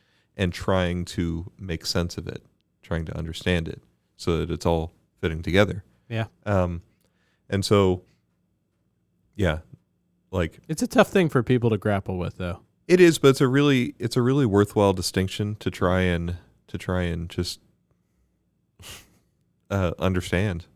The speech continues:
Speaker 2: Yeah.
Speaker 1: Like, the difference between necessity and fittingness.
Speaker 2: Right.
Speaker 1: Um,
Speaker 2: Yeah.
Speaker 1: that it's very appropriate that Mary would have been immaculately conceived.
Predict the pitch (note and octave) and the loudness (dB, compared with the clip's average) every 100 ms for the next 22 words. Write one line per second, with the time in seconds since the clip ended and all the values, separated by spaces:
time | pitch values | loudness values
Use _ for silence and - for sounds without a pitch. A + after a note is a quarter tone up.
0 | _ A#2 C#3 F#2+ F#2 E2+ G#2+ - B2+ A#2+ | _ 0 0 2 0 4 2 4 0 -2
1 | - A2 - G2 F2+ F2+ - _ _ F2 | -4 -4 -2 -2 -2 -4 -10 _ _ -6
2 | F2 - F#2 G2+ G#2+ A2 C3 - _ _ | -4 4 2 2 -2 -4 -6 -12 _ _
3 | - F#2 F2 - G2+ D#2+ - - - - | -10 -8 -4 0 0 0 -10 -16 -16 -20
4 | _ - A2+ - _ _ _ _ _ G#2 | _ -6 -6 -6 _ _ _ _ _ -4
5 | F2+ E2+ F2+ - _ _ _ _ - F2+ | -2 -2 -6 -10 _ _ _ _ -2 0
6 | F2+ F2+ G#2+ G#2+ G2 E2+ - A2 G#2+ - | 0 2 4 6 6 2 6 6 4 -4
7 | E2+ F#2 - _ _ _ _ _ _ - | -8 -10 -16 _ _ _ _ _ _ -6
8 | E2 F#2+ F#2 F2 F2 F2 - D#2+ D#2+ D#2+ | -2 0 2 2 0 -2 -2 -4 -4 -6
9 | - - E2 - E2 - F#2+ F#2 | -6 -8 -8 -6 -6 -2 0 -2